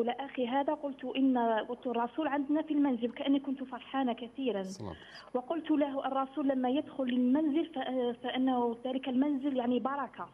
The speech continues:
Speaker 2: نعم، نعم.
Speaker 1: فكأنه قبل ذلك يا دكتور، كأن الرسول عليه الصلاة والسلام قال لي كلمة يعني صوف، لا، نسيت الكلام، وقال السيدة عائشة رضي الله عنها، هذا اللي أتذكره.
Speaker 2: شو قال بالضبط؟ مش، ما سمعت،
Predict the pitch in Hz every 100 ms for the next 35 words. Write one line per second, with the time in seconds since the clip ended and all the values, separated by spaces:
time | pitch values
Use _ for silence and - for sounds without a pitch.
0 | - _ - _ - _ - 113 107 95
1 | - - _ _ _ _ - 107 101 92
2 | - - - - 285 285 277 254 294 349
3 | 359 339 311 311 302 294 294 294 285 262
4 | 240 254 - 359 392 311 269 302 294 285
5 | 285 302 277 294 294 262 262 262 285 311
6 | 294 269 269 247 240 302 302 277 247 233
7 | 220 220 240 240 240 - 294 302 359 -
8 | - - - - - - - - - -
9 | - 254 262 262 254 247 247 311 320 285
10 | 254 247 214 247 320 320 269 294 320 311
11 | - 311 285 254 254 240 214 214 214 226
12 | 226 214 208 202 190 180 185 190 240 269
13 | 254 240 240 233 - 208 165 165 - 135
14 | 131 180 180 170 190 180 139 151 180 170
15 | 143 - 143 139 - 117